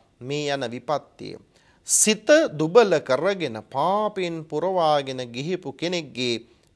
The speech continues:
පින්නතුනි, බලන්න, දුබල ගමනක ප්‍රතිඵල මේ ගෙදර සැරිසැරීමෙන් මේ විපත්ති සිදු වෙන බව පැහැදිලි කළා. ධර්මානුකූලව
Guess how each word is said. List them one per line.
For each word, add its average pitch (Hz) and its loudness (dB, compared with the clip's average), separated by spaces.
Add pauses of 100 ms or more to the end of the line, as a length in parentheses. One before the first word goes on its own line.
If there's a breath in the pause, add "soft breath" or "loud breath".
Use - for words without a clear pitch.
පින්නතුනි, 147 -6
බලන්න, 131 0
දුබල 214 2 (100)
ගමනක 196 -2 (180)
ප්‍රතිඵල 123 0 (340 soft breath)
මේ 156 -4
ගෙදර 139 -2
සැරිසැරීමෙන් 135 -4 (300 soft breath)
මේ 139 -4
විපත්ති 156 0
සිදු 139 -8
වෙන 135 -4
බව 123 0 (220)
පැහැදිලි 120 -8
කළා. 107 0 (360 soft breath)
ධර්මානුකූලව 139 0